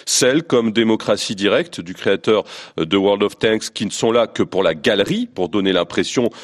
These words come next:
euh, d'un véritable jeu démocratique, et pour ôter au passage des voix à l'opposition, et celles plus sérieuses, plus solides, qui présenteront des listes aux législatives, qui pourront même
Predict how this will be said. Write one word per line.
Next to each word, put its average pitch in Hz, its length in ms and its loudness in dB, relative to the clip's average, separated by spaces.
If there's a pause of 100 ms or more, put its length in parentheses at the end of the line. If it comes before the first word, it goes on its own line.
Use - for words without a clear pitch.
(200)
euh, 85 80 2
d'un 85 180 0
véritable 98 440 0
jeu 98 160 -2
démocratique, 95 720 -2 (300)
et 131 80 4
pour 110 200 0
ôter 131 380 2 (180)
au 92 120 -2
passage 104 400 2
des 92 100 2
voix 104 180 2
à - 40 4
l'opposition, 92 560 -2 (260)
et 160 120 4
celles 156 340 2
plus 156 140 -4
sérieuses, 131 420 2
plus 147 200 -2
solides, 139 360 0
qui - 140 -4
présenteront 127 520 0
des 117 140 2
listes 117 240 -2
aux 113 80 4
législatives, 110 680 -2
qui - 160 -4
pourront 147 320 2
même 160 300 4